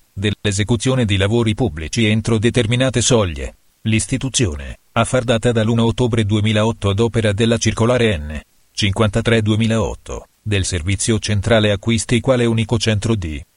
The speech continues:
responsabilità per la gestione in modo accentrato delle procedure di gara, di acquisto di forniture, servizi ed esecuzione di lavori per la Direzione Generale,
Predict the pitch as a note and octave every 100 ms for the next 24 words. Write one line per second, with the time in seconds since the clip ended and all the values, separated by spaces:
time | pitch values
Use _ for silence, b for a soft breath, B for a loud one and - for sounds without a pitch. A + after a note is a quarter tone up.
0 | _ A2+ A#2 - B2+ C3 A2+ A2+ A2 B2+
1 | G#2+ G2+ F#2+ G#2 - A2+ A2+ G#2 G#2 A2+
2 | A2+ G#2 - A2+ B2 A#2+ A#2+ G#2+ G#2+ G#2
3 | A#2 G2+ A#2 B2+ A#2 A#2+ D2 B1+ - -
4 | _ - F#2 G2 G2+ - A#2 - C3 A#2+
5 | - A2+ G2+ - F#2 D2+ F#2 _ - -
6 | A2+ B2+ - A#2+ A2 A#2 A2+ A#2 A#2 C#3
7 | C3+ A#2 G2+ F#2+ A2+ A#2 G#2+ B2+ A2+ -
8 | - _ _ G#2 G#2 A2+ - C3 B2 G#2+
9 | A2+ A#2 F#2+ A#1+ A1+